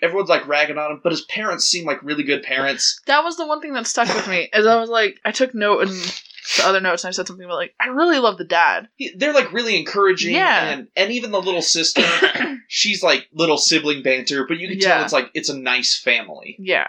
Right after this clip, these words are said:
Speaker 1: And you,
Speaker 2: There's,
Speaker 1: you
Speaker 2: there's
Speaker 1: only see
Speaker 2: actual
Speaker 1: them
Speaker 2: love
Speaker 1: for
Speaker 2: there.
Speaker 1: fourteen seconds in the whole movie.
Speaker 2: <laughs> Yeah, combined.
Speaker 1: But they're, th-, it, it's, they did a really good job showing, like, oh, he has a caring support system.
Speaker 2: Yeah.
Speaker 1: But,
Speaker 2: That's
Speaker 1: yeah.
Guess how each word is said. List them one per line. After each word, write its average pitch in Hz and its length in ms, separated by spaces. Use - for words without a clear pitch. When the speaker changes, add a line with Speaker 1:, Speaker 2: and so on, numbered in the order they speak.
Speaker 1:
And 160 120
you, 185 60
Speaker 2:
There's, 190 280
Speaker 1:
you 185 120
Speaker 2:
there's 196 160
Speaker 1:
only 180 100
see - 140
Speaker 2:
actual 202 100
Speaker 1:
them 156 120
Speaker 2:
love 196 100
Speaker 1:
for - 60
Speaker 2:
there. 131 260
Speaker 1:
fourteen 175 440
seconds 196 400
in 196 80
the 196 60
whole 202 200
movie. 220 260
Speaker 2:
<laughs> 214 160
Yeah, 254 240
combined. 170 640
Speaker 1:
But 202 280
they're, 151 460
th-, 160 140
it, 185 220
it's, - 440
they 170 180
did 165 160
a 156 40
really 147 260
good 135 140
job 127 280
showing, 131 260
like, 120 120
oh, 175 160
he 180 140
has 160 180
a 135 60
caring 139 280
support 135 360
system. 120 460
Speaker 2:
Yeah. 190 520
Speaker 1:
But, 143 340
Speaker 2:
That's - 280
Speaker 1:
yeah. - 160